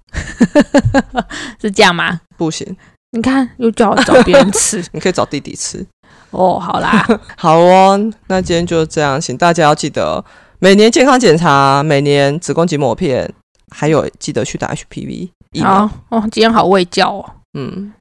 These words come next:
Speaker 1: 嗯，今天是卫教专题。
Speaker 2: 之前就是说要好好宣导了。
Speaker 1: 好，很棒。
Speaker 2: 这件事情真的很重要，因为像我，我，我办公室同事才六个人。
Speaker 1: 嗯。
Speaker 2: 有打H P V疫苗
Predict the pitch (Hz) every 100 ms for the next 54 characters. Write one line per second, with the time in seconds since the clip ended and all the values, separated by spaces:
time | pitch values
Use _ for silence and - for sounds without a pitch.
0 | _ 190 185 196 208 220 220 208 202 196
1 | 190 185 170 180 - - - 180 165 156
2 | 160 151 135 123 - - - - - 220
3 | 214 - - - 214 254 269 - 233 240
4 | 277 190 247 240 240 175 196 139 143 151
5 | 233 233 240 196 139 - 95 135 156 -
6 | _ _ _ _ _ - - 156 160 240
7 | 202 208 208 170 156 175 151 147 139 117
8 | 151 139 - - - 220 - 233 202 -
9 | - _ _ _ _ _ _ _ _ _
10 | _ _ 165 185 135 185 160 185 156 160
11 | 151 131 -